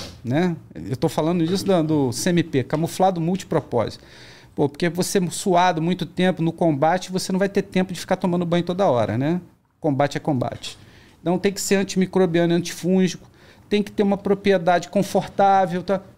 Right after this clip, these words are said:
E eu vi isso tudo na Insider. As mesmas coisas que eu estudei pra a construção, né? Eu não construí nada, né? Mas ajudei no projeto lá do camuflado multipropósito,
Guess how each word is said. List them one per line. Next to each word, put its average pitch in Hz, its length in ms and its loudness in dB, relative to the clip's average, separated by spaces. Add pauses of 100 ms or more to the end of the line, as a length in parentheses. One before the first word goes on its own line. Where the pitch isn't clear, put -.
(140)
E 208 60 -4
eu 202 80 2
vi 202 140 0
isso 220 240 -4
tudo 220 320 -4
na 214 160 -2
Insider. 143 460 -2 (240)
As 175 220 0
mesmas 240 520 2
coisas 180 340 0
que - 120 -4
eu 180 40 2
estudei 143 600 0 (420)
pra 135 540 2 (180)
a 139 100 -2
construção, 151 600 -2
né? 110 220 -2
Eu 165 120 0
não 175 120 0
construí 139 340 -4
nada, 117 300 -2
né? 117 80 -2
Mas 123 140 0
ajudei 131 280 -2
no 147 100 0
projeto 135 540 -2
lá 127 120 2
do 123 120 -2
camuflado 123 540 -2
multipropósito, 135 800 -2